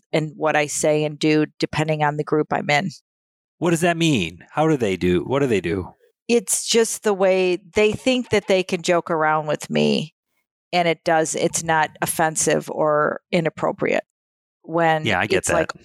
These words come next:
Speaker 1: all husbands of, which I've all known for twenty some years, you know, have this thing that they think that because I am who I am and I say certain things that they can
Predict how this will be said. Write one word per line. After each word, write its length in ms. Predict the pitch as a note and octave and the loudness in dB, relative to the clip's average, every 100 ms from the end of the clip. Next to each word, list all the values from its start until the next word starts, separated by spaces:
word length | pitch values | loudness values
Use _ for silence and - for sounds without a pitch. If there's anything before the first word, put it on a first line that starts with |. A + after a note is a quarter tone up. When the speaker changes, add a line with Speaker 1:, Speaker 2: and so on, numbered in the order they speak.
| - | -2
Speaker 1:
all 340 | F#3+ F#3+ G3+ | 2 2 2
husbands 920 | F#3+ F#3 F3+ F3 E3 D#3 D#3 D3+ - - | 0 -2 -2 -2 0 0 -2 -2 -2 -2
of, 260 | F3 E3+ D#3 - F3+ | 0 0 0 -2 0
which 200 | F#3+ G3 | 0 0
I've 220 | F3 E3 | 0 2
all 180 | D#3+ D#3 | 0 0
known 400 | D#3+ F3+ E3+ D3+ | 0 0 0 -4
for 300 | - D3+ D3 | -2 0 0
twenty 340 | - D#3+ D3+ D3+ | -2 -2 0 -2
some 280 | - D3 D3 | -2 -4 -2
years, 680 | E3+ F3 C#3 - - - - - - - - | 0 2 2 0 0 -2 -4 -6 -4 -4 -6
you 140 | F3+ D#3+ | -4 0
know, 160 | D#3 | 0
have 360 | D3+ F3+ F3 D#3+ | 0 0 0 2
this 280 | E3 - - | 0 0 0
thing 260 | F3+ E3+ | -2 0
that 160 | D#3 - | -2 0
they 160 | D#3+ | 0
think 360 | C#3+ D3+ D#3+ - | 0 0 -2 0
that 180 | D#3 - | -2 -2
because 420 | D#3+ - D#3+ - - | -4 -2 -2 -2 -2
I 160 | D#3+ | 0
am 160 | D#3 D#3 | 0 -2
who 160 | D3+ D#3 | -2 0
I 160 | D3+ | 2
am 300 | D3+ D3+ D3+ | 2 0 0
and 120 | D3+ | 0
I 100 | D#3+ | 0
say 280 | D3 - D#3 | 0 0 2
certain 380 | D3 E3 D#3 D#3+ | 2 0 -2 -2
things 380 | - D#3+ D#3+ D#3 | -2 0 0 -2
that 160 | E3 D#3 | -2 0
they 180 | D#3 D3+ | 0 0
can 520 | - E3 D3 D3+ D3 | -2 -2 0 0 -2